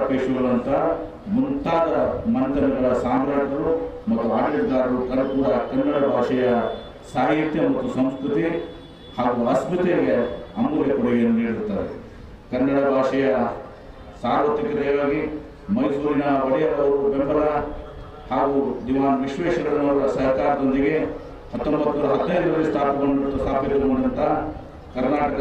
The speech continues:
ಸಾಹಿತ್ಯ ಪರಿಷತ್ತು ನಿರಂತರವಾಗಿ ಕನ್ನಡ ಸಾಹಿತ್ಯ ಸಮ್ಮೇಳನವನ್ನು ಸಂಘಟಿಸುವ ಮೂಲಕ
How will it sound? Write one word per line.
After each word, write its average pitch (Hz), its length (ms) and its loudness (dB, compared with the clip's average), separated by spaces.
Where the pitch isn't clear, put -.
ಸಾಹಿತ್ಯ 156 500 0
ಪರಿಷತ್ತು 139 600 0
ನಿರಂತರವಾಗಿ 139 840 0
ಕನ್ನಡ 139 320 0
ಸಾಹಿತ್ಯ 123 420 0
ಸಮ್ಮೇಳನವನ್ನು 120 600 2
ಸಂಘಟಿಸುವ 117 720 0
ಮೂಲಕ 120 340 0